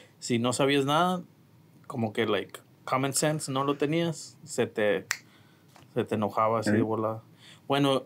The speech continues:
Speaker 1: entonces
Speaker 2: Bro, I remember, una vez me tocaba mi driving lesson y estaba, pues, apenas acababa de empezar a manejar.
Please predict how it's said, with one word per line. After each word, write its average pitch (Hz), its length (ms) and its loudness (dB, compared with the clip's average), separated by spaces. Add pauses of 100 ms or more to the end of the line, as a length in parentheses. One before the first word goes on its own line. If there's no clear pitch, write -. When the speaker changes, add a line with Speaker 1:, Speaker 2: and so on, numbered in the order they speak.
(120)
Speaker 1:
entonces 127 680 2 (220)
Speaker 2:
Bro, 135 340 6 (420)
I - 40 6
remember, 131 520 6 (320)
una 120 160 8
vez 123 380 6 (140)
me 113 160 6
tocaba 110 300 6
mi 127 100 6
driving 117 340 8
lesson 117 320 4 (1600)
y 135 100 8
estaba, 120 540 8 (500)
pues, 107 180 0
apenas 120 280 6
acababa 127 300 6
de 147 60 8
empezar 123 240 4
a 131 60 6
manejar. 131 440 6